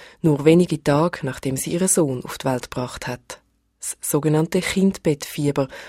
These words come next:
also eine Entzündung von der Gebärmutter, hat Sophie Brandau das Leben gekostet. Mit dem Schicksal ist die junge Frau damals vor zweihundert Jahren nicht allein gsi.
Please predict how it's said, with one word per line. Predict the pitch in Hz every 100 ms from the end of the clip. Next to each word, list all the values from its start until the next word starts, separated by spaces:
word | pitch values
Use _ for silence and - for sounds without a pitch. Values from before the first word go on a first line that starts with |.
| -
also | - 143 147
eine | 143
Entzündung | 139 - 180 175 180 -
von | -
der | 160
Gebärmutter, | 196 185 143 135 131 127 131
hat | 131 120 -
Sophie | 135 - 160
Brandau | 143 131 131 139 165
das | 180
Leben | 131 127
gekostet. | - - - - - - _ _ _ _ - - - - -
Mit | 190
dem | 190
Schicksal | 190 233 - - 170 143
ist | - 139 -
die | 143
junge | 160 165
Frau | - 147 160 170
damals | 156 160 143 -
vor | - - -
zweihundert | - 135 147 147 147
Jahren | 151 143 156 - 196
nicht | 170
allein | 135 127 127
gsi. | - - 139